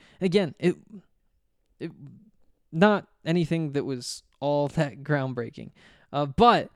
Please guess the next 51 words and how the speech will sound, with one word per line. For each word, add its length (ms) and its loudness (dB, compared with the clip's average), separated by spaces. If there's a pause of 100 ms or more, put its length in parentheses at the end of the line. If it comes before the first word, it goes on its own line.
(240)
first 260 10
of 80 6
all, 320 8
wanna 180 8
tell 160 6
you 60 6
guys, 200 4
if 100 -4
you 100 4
aren't 140 2
members 340 2
of 80 -4
the 60 -8
D 140 -2
D 140 2
M 100 2
V 120 4
R 140 4
yet, 360 2
you 60 -2
get 100 4
a 80 6
whole 140 4
bunch 180 2
of 80 0
awesome 300 2
perks 280 2
when 100 -4
you 80 -4
sign 260 -2
up, 180 -2 (440)
including 920 6 (640)
a 60 2
sixty 460 6
dollar 320 10
gift 320 4
card 420 6 (360)
to 180 10
the 80 12
D 160 8
M 100 6
V 120 8
R 100 8
locker 580 2
if 200 -4
you 80 -2
use 280 -2
the 80 -4
promo 320 -2
code 340 -2 (300)
camp 400 -4